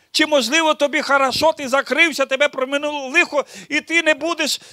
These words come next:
далі боротися, не будеш платити ціну. Ми знаємо, величезну ціну платять воїни на передовій. Но ми тут повинні платити свою ціну, стояти в проломі, бо наша боротьба не проти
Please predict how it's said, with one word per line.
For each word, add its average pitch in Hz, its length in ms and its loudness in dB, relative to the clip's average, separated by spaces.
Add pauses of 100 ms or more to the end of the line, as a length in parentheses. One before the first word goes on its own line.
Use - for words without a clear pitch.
(120)
далі 277 360 2
боротися, 320 640 6
не 277 120 2
будеш 311 300 -2
платити 294 400 -6
ціну. 330 640 0 (1600)
Ми 220 140 0
знаємо, 254 420 4
величезну 247 500 0
ціну 247 240 -6
платять 247 420 -6 (500)
воїни 254 420 8
на 262 140 2
передовій. 269 760 2 (1400)
Но 254 120 -2
ми 277 200 -4
тут 302 360 0
повинні 277 560 0
платити 294 640 -2
свою 302 580 0
ціну, 302 520 0
стояти 294 460 -2
в 277 80 -10
проломі, 294 480 6
бо 254 200 2
наша 277 340 2
боротьба 277 440 2
не 294 100 0
проти 311 460 2